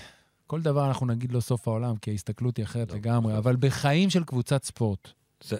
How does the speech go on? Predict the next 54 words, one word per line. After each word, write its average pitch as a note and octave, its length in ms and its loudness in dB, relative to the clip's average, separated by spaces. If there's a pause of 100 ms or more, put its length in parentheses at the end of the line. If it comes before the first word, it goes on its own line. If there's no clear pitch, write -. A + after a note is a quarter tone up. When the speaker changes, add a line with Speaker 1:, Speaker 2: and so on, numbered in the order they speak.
Speaker 2:
זה G2+ 280 -2
מצב A2+ 380 2
מאוד A#2 220 -6
Speaker 1:
זה C#3 80 4
Speaker 2:
מאוד C3+ 120 4
Speaker 1:
מצב D#3+ 240 4
Speaker 2:
קשה. D#3+ 100 2
Speaker 1:
מאוד C#3 320 4 (160)
נפיץ B2 440 0
וגדול. B2 540 4 (440)
Speaker 2:
אז G#2+ 120 -6
מה D#3+ 200 2
הם G#3+ 80 2
אמורים B2 320 -2
לעשות? - 540 -10 (540)
אני D3 180 0
אגיד, E3 240 2
אוקיי, C3+ 240 -2
בוא C3 180 4
נגיד E3+ 240 0
ככה. - 280 -12 (1200)
הם F#3 100 4
יכולים C4 260 4
להגיד E3 240 4
לשחקנים A2+ 340 -2
שהם A2 160 -4
מוותרים G2 260 -4
את - 60 -12
הקיצוץ - 400 -16
הזה. - 120 -20 (400)
Speaker 1:
כן. A2+ 180 2 (200)
Speaker 2:
יכולים G#3+ 220 2
להגיד A#2 260 2
את E2+ 120 -8
זה. - 80 -18 (760)
אבל D3+ 240 4
אז G#3 280 4
הם F3 80 0
צריכים F3 200 -2
להסתכל D#3+ 340 0
על D3 160 4
העובדים B2+ 340 2
של B2+ 160 2
המועדון A2+ 400 2
שלהם, A#2+ 340 0
הם A#2 100 -6
כן B2 140 -2
קיצצו G#2+ 380 -10
חמישה G2+ 340 0
עשר G2 280 0
אחוז, A2+ 240 -4
Speaker 1:
נכון. G#2+ 80 -6
Speaker 2:
ולהגיד G#2+ 260 0
להם, C3 340 -2